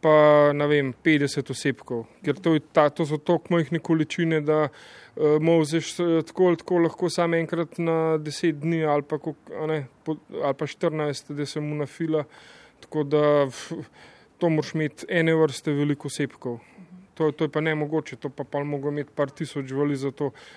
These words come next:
Pa še ne vem, če je glih nek ful povpraševanje za to.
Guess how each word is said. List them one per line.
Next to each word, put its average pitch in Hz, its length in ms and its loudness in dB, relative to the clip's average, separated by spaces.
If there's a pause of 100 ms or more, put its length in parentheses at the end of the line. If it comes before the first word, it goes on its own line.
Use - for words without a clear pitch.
(120)
Pa 151 120 -2
še 165 240 -2
ne 156 120 0
vem, 156 300 -2
če - 160 -8
je 147 60 -4
glih 147 260 -4 (320)
nek 160 560 -10 (800)
ful 160 260 -2
povpraševanje 127 720 -10
za 117 120 -14
to. - 160 -18